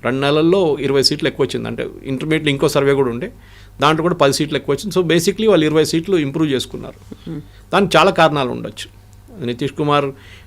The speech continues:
Speaker 1: ఫస్ట్ ఇంట్రెస్ట్ లేదన్నారు, "నేను పోటీ చేయనన్నారు", దీనికన్నా ముందు కూడా అన్నారు, "ఇది నా లాస్ట్ ఎలక్షన్" అని చెప్పి పదిహేను సంవత్సరాల ముందు చెప్పారు, కానీ ఇప్పుడు కూడా ఆయన ఉన్నారన్నమాట.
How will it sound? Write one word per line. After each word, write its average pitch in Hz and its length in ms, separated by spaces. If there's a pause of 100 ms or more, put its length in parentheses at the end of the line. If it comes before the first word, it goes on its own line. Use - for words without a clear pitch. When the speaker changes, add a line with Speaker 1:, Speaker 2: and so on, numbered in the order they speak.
(120)
Speaker 1:
ఫస్ట్ 135 180
ఇంట్రెస్ట్ 139 380
లేదన్నారు, 143 560
"నేను 123 200
పోటీ 135 280
చేయనన్నారు", 143 500
దీనికన్నా 131 380
ముందు 127 200
కూడా 147 180
అన్నారు, 139 220
"ఇది 131 160
నా 123 180
లాస్ట్ 131 380
ఎలక్షన్" 139 320
అని 135 120
చెప్పి 139 240
పదిహేను 127 320
సంవత్సరాల 139 340
ముందు 131 200
చెప్పారు, 127 280
కానీ 131 220
ఇప్పుడు 139 280
కూడా 151 160
ఆయన 123 120
ఉన్నారన్నమాట. 113 580